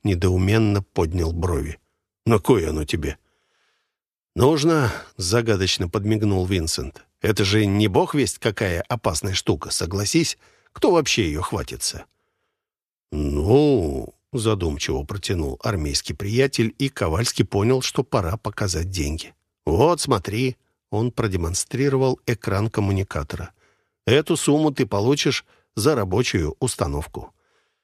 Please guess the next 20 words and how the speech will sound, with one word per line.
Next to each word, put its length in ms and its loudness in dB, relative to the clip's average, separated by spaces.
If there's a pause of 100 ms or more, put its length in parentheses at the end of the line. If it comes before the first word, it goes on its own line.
(320)
«Я 240 4
понимаю, 520 4
что 220 0
тебе 260 2
надо 360 2
поделиться 600 0
с 60 -2
кем-то 340 -4
из 300 -4
начальства, 640 0
чтобы 360 -2
не 200 4
было 240 -2
опасных 460 -4
вопросов. 600 -4 (120)
Думаю, 540 4
этого 340 2
хватит 400 2
с 100 -4
лихвой, 560 0